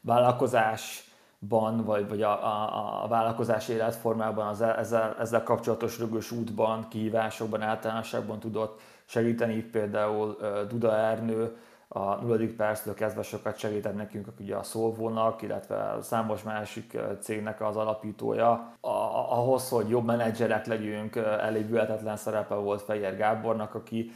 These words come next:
az I N D-nek, ö, volt a Professional Services igazgatója, később meg, ö, F H B-nak, meg Erszének informatikai, ö, igazgatója, akkor magában a, abban, hogy a technológiánk az, az még kifinomultabb és jobb legyen, abba,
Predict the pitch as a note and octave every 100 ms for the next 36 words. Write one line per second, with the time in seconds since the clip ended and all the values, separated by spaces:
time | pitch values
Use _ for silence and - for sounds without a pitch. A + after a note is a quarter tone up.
0 | - - A2 C#3+ C#3 C3 B2 B2 A#2+ A#2+
1 | A#2+ - - A#2+ A2 A2 G#2 A2+ A2+ A#2
2 | A2 A2 - A#2+ B2 A#2+ B2 A#2 A#2 A#2
3 | A2+ A2+ G#2+ A2+ A2 A2+ - G#2+ - G2+
4 | - A2 - G2+ G#2 - - - G#2+ A2+
5 | G#2 G#2 G#2 G2+ G#2 G#2 A2 - A2+ A#2
6 | A2+ A#2 A2+ A2 A2+ - A2+ A2+ G#2+ A2+
7 | - G#2+ G#2+ A2+ A#2 A2+ A2+ G#2+ A2+ A2
8 | G#2+ G#2+ - A2+ G#2 - - - A#2+ A#2+
9 | B2 A#2 A#2 A2 A2+ A2+ A#2+ A#2 A#2 A2
10 | G#2 C3 A#2+ B2 A#2 A#2 A2+ A2 A2 A2+
11 | A2 G#2+ G#2+ - - - _ A2+ A#2 A#2
12 | A#2 A#2 A#2+ A#2 A2+ A2 A2 G2+ G#2 -
13 | A#2+ A#2 A2+ A2+ A2+ A2 A#2 A2 G#2+